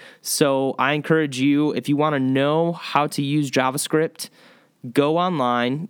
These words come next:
Google it, YouTube it, follow some tutorials, and find the sources of information that you really enjoy and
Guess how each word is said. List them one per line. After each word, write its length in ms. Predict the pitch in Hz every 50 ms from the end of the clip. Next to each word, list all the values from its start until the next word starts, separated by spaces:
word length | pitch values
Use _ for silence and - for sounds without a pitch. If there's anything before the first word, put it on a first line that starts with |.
| 160 127
Google 380 | 139 143 139 135 147 147 143 147
it, 200 | 160 175 - -
YouTube 560 | - 127 127 139 143 135 - 156 147 139 147
it, 240 | 156 160 - - - -
follow 240 | 139 131 127 139 147
some 180 | - 160 156
tutorials, 920 | 160 - 175 - - 143 135 131 127 120 120 120 120 123 131 135 139 - - -
and 320 | 123 127 127 123 123 123
find 680 | - - - - 135 131 135 147 160 170 180 185 190 185 -
the 160 | 139 139 143 139
sources 420 | - - 160 156 147 - 156 147
of 100 | 143 139
information 600 | 143 143 - - 139 135 131 135 131 - 139 131
that 140 | 120 120 123
you 200 | 127 151 202 214
really 260 | 202 180 151 139 135
enjoy 480 | 127 123 117 117 117 117 117 113 117 113 - - - - - _ _ _ _ -
and 560 | 135 139 135 131 131 127 127 131 131 131 -